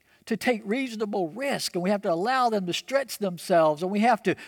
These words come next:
to come along and encourage them to, to take those chances and, and, and step out and try those things that they feel like they might want to try, but they're a little bit afraid to do.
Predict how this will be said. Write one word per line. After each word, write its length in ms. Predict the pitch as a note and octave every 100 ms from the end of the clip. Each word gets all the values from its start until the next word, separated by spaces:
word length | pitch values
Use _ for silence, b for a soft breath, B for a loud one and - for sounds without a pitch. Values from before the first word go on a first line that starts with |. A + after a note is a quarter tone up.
| -
to 60 |
come 300 | F3 - C#4
along 380 | B3 A3 B3 B3+
and 100 | G3+
encourage 480 | F3 - C#4+ C4 G#3+
them 180 | A3 G#3+
to, 140 | F#3 - B
to 100 | G3+
take 260 | - C#4+ -
those 240 | G#3+ F3+
chances 640 | - C#4 D4+ C#4+ - D3+ D3+
and, 140 | D#3 B B -
and, 200 | G#3+ F#3 B -
and 180 | G3
step 380 | - - D4 -
out 240 | A3+ B3 G3+
and 140 | E3+
try 320 | - F3 D4
those 240 | B3 G3+ -
things 320 | G#3 G3+ F3+
that 100 | F3+
they 120 | G3+
feel 200 | C#4+ C#4
like 180 | B3+ A#3
they 120 | A3
might 260 | A#3+ B3+ B3
want 140 | A#3+
to 40 |
try, 380 | G3 - B3 A#3+
but 140 | G#3 G3+
they're 140 | A3
a 40 |
little 160 | A#3 B3+
bit 160 | A#3+ A3
afraid 480 | - A#3+ A#3+ A#3
to 80 | G3+
do. 380 | E3 B3+ A3